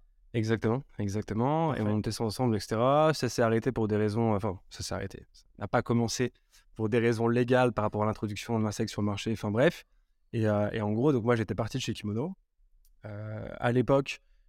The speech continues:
Speaker 1: j'avais toujours eu un mindset où je me disais, « Dès que je gagne du cash, je le dépense, je fais kiffer mes potes, on fait des restos, des machins, on part en voyage, machin. » Donc j'étais à sec, parce que j'ai perdu du pognon avec ce projet qui s'est pas lancé.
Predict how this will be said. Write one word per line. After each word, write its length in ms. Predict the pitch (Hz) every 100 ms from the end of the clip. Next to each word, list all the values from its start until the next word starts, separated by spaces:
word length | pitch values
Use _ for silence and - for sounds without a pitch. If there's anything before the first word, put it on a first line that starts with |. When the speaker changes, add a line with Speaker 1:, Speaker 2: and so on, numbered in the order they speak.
| _ -
Speaker 1:
j'avais 260 | 104 104
toujours 320 | - 139 131 135
eu 20 |
un 80 | 120
mindset 420 | 117 113 135 131
où 40 |
je 80 | 107
me 80 | 104
disais, « 340 | 98 101 117
Dès 140 | 107 117
que 60 |
je 100 | 113
gagne 220 | 107 113 113
du 120 | 107
cash, 260 | 120 120
je 60 | 98
le 100 | 104
dépense, 460 | 107 107 110 107 -
je 60 |
fais 80 | -
kiffer 220 | - -
mes 100 | 107
potes, 380 | 98 104 104 101
on 60 | 95
fait 120 | 104
des 120 | 104
restos, 400 | 104 101 107 107
des 80 | 104
machins, 320 | 101 101 -
on 100 | 104
part 160 | 101 101
en 60 |
voyage, 420 | 95 104 104 98 95
machin. » 240 | 90 104 - _ _ _ _ - _ -
Donc 100 | 113
j'étais 180 | 110 110
à 120 | 107
sec, 360 | 143 175 - - _ _
parce 140 | - -
que 120 | -
j'ai 120 | 117
perdu 260 | 110 113 117
du 80 | 104
pognon 240 | 120 131
avec 120 | 113
ce 100 | -
projet 260 | 98 107 117
qui 80 | -
s'est 80 |
pas 120 | 95 107
lancé. 280 | 107 -